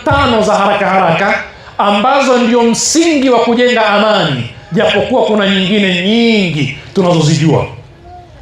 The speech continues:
Mwenyezi Mungu Subhanahu wa Ta'ala anasema, "Al-hajju ashhurun ma'lumatun." Hija hufanywa katika miezi maalumu.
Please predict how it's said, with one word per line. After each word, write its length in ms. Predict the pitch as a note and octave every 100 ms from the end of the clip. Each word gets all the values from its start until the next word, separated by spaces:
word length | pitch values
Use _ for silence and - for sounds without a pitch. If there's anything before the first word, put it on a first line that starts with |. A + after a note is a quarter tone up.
| - -
Mwenyezi 340 | E3+ E3+ D3
Mungu 140 | F#3+ E3+
Subhanahu 580 | D#3+ - F3 F3 D#3
wa 80 | D#3
Ta'ala 500 | D#3+ E3+ G3 G#3+ G#3+ - - - -
anasema, 580 | F#3 F#3+ G3 B3 A#3
"Al-hajju 1000 | G#3+ G#3 - D4+ E4 D#4+ D4+ G4 E4+ - - - -
ashhurun 960 | G#3+ A#3+ - - C4 D4 C#4 B3+ G3 C#3 - -
ma'lumatun." 1300 | G3 A3+ G#3+ G#3 G#3+ G#3+ A#3 A3 E3+ D#3 D#3+ B2+ F#2+ - - - -
Hija 480 | C4+ F4+ D4 C4 G#3+ F#3+ G#3+ - - - -
hufanywa 680 | A3+ - C4+ D4+ C#4+ C#4
katika 360 | C4 A#3 A3+ A#3
miezi 640 | A3+ A#3 A#3+ G3 A#3 G#3+ -
maalumu. 600 | G3 G#3 F#3+ G3+ D3+